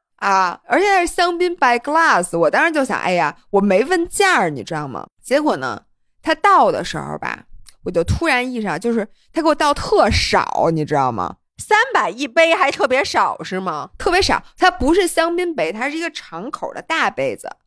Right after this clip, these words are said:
Speaker 1: 但是呢，你知道香槟它不有沫儿吗？
Speaker 2: 嗯。
Speaker 1: 它沫儿还挺多的，就是它倒的时候，大概那沫儿，加上沫儿之后是这杯子的，我觉得都不到三分之二，可能五分之三，就加上沫儿啊。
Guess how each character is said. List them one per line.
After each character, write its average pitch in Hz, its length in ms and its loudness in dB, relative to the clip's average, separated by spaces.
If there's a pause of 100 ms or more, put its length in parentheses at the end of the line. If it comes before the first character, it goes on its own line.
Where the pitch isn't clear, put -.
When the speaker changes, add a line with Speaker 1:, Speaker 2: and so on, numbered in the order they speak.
(360)
Speaker 1:
但 415 220 2
是 403 120 -6
呢， 320 100 0
你 202 120 -4
知 - 80 -2
道 233 120 4
香 359 320 0
槟 370 120 0
它 392 80 4
不 370 120 0
有 302 180 4
沫 320 400 2
儿 190 140 4
吗？ - 160 -8 (140)
Speaker 2:
嗯。 214 120 -8
Speaker 1:
它 311 80 4
沫 - 180 4
儿 277 60 4
还 285 100 4
挺 165 220 -4
多 320 260 2
的， 269 160 0 (220)
就 370 80 -2
是 381 80 2
它 453 60 0 (260)
倒 302 100 6
的 196 140 2
时 170 120 -4
候， 175 180 2
大 220 180 2
概 220 160 -2
那 254 160 0
沫 359 400 2
儿， 139 160 2 (180)
加 359 200 0
上 403 140 2
沫 403 180 2
儿 233 100 4
之 214 100 -2
后 233 140 2
是 233 100 -6
这 240 140 0
杯 311 380 0
子 214 200 -2
的， 98 400 -2 (840)
我 170 160 0
觉 175 100 -2
得 233 80 0
都 311 140 2
不 170 240 -8
到 269 220 4
三 160 280 -2
分 156 200 -6
之 160 100 -2
二， 139 180 -2
可 160 200 -8
能 165 300 -2 (220)
五 165 160 -8
分 262 240 -2
之 269 140 0
三， 285 360 -2
就 233 120 -6
加 311 200 2
上 330 140 4
沫 359 220 4
儿 165 80 4
啊。 71 260 -6